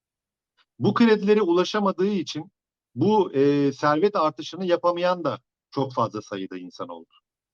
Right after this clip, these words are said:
Hatta o insanların sayısı, e, ulaşabilenlerin sayısından, e, çok daha fazla. Ama bu dönemde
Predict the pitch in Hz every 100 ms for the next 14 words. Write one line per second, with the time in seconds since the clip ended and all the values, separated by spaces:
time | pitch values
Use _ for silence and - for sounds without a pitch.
0 | _ - 151 208 190 180 208 196 185 170
1 | 175 190 - 139 120 127 233 240 _ _
2 | _ _ 123 127 127 127 156 156 170 170
3 | 175 180 185 - 147 131 139 147 208 226
4 | _ _ _ - 123 123 123 202 - 160
5 | 202 160 143 123 139 - _ _ _ _
6 | _ _ _ _ _ 143 208 147 220 277
7 | 247 190 151 180